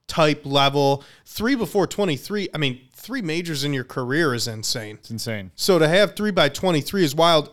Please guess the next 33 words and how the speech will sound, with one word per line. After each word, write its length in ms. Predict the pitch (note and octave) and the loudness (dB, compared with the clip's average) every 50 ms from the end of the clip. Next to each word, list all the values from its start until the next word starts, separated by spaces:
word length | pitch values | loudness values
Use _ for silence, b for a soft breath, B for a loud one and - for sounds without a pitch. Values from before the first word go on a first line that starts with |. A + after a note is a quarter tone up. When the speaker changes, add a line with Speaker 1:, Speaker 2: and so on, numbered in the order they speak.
| _ | _
Speaker 1:
and 220 | D#3 D#3+ D#3 C#3+ - _ _ _ _ _ _ | -6 -6 -6 -6 -8 _ _ _ _ _ _
he 100 | - D#3 | -12 -8
just 220 | C#3+ E3 - - _ _ _ _ | -6 -6 -6 -6 _ _ _ _
hasn't 340 | - D3 D#3 D#3 F3 - - | -8 -6 -6 -6 -6 -8 -6
really 240 | E3 F#3 F#3 F3 D3+ | -6 -4 -2 -4 -4
done 340 | C3 A#2 _ - C3+ D3 D3 | -6 -8 _ -2 -2 0 -2
it. 160 | C3+ B2+ A#2 | -2 -6 -8
He 160 | D#3 D#3 E3 | -8 -8 -8
just 220 | D3+ D3 - - - | -6 -6 -8 -8 -6
kinda 200 | - G3+ F3 - | -4 -4 -4 -4
hovers 460 | - - D#3 D#3+ D#3+ F3+ E3+ C#3+ C3 | 0 0 0 4 4 4 4 4 2
around 460 | C3 A#2 A#2 B2+ C3+ D3+ D#3 D3 C3 | 0 0 0 2 2 2 2 2 0
now. 180 | A#2+ A2 A2 A2+ | -2 -4 -6 -6
He's 160 | B2 B2+ A#2+ | -8 -4 -2
not 220 | D#3+ D#3 D3+ D3 B B B B B B - | 2 2 2 0 B B B B B B -6
top 320 | - - C#3+ D3 - - | 0 0 2 2 0 -2
five, 560 | - - C3+ C3 C3+ C3+ C3 C3+ C#3 C3 - - | -4 -2 2 2 4 4 4 2 0 -2 -4 -2
top 360 | - D3 C#3 C#3 - - _ | 0 2 2 2 0 -4 _
two. 280 | - - D3 C#3 C#3+ | -2 0 2 2 2
He's 180 | C#3+ C#3 D3 C#3 | 0 -4 -6 -6
just 220 | - - D#3+ D3 | -6 -4 -4 -4
kinda 440 | - - F#3 E3+ D#3 D3 C#3 A#2+ A2+ - _ _ _ _ _ _ _ - | -2 0 0 2 2 2 2 0 -2 -8 _ _ _ _ _ _ _ -4
there, 340 | B2+ C#3 C#3+ C#3 B2 A2+ | 0 0 2 2 0 -2
getting 240 | A#2 B2 C#3+ D3 D#3 | 0 0 0 0 2
his 160 | D#3 C#3+ C#3 | 0 -2 -2
top 360 | - - - C#3+ C3+ C3+ - - | 0 0 2 2 2 2 0 -4
twenties 640 | - - C#3+ C#3 C#3 C3+ C3+ C3+ C#3 C#3 C3+ B2 C3+ | -4 -2 0 0 0 0 0 0 -2 -2 -2 -4 -4
or 80 | C3+ | -4
whatnot, 580 | C3 C3 C3 C3 - B2+ C#3+ C3+ C3 C3+ B2+ - | 0 0 0 0 0 0 0 0 0 0 0 0
but 220 | - C3+ E3+ D#3+ - - | 2 2 2 2 -2 -6
Speaker 2:
Still 340 | - - - - - D3+ C#3 | -8 -6 -4 0 2 2 2
a 40 | A#2+ | 2
sick, 240 | - - B2 A2+ | 0 -2 -4 -6